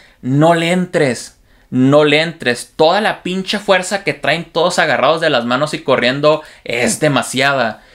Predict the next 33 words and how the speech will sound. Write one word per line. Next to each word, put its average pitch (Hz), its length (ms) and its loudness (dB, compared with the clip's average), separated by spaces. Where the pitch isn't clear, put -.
Neta, 147 280 0
neta, 220 240 -4
nos 226 160 -4
tocó 165 260 0
ver 202 320 0
un 156 180 -4
buen 165 200 0
de 180 60 0
accidentes 135 500 -2
en 120 100 0
esa 123 160 -2
madre. 104 380 -2
Pero 123 220 2
bueno. 69 280 -4
Historia 123 340 0
tres. - 360 -6
Las - 300 -4
pilas. - 500 -8
Hubo 202 200 4
un 254 160 -2
tiempo 170 640 -2
en 120 160 0
el 117 180 0
que 123 100 -6
uno 139 160 0
de 160 120 -2
mis 151 160 -6
bajoquintos 127 840 -2
estuvo 120 440 -2
fallando 113 560 -2
de 113 80 0
la 107 160 -4
pastilla. 123 640 -4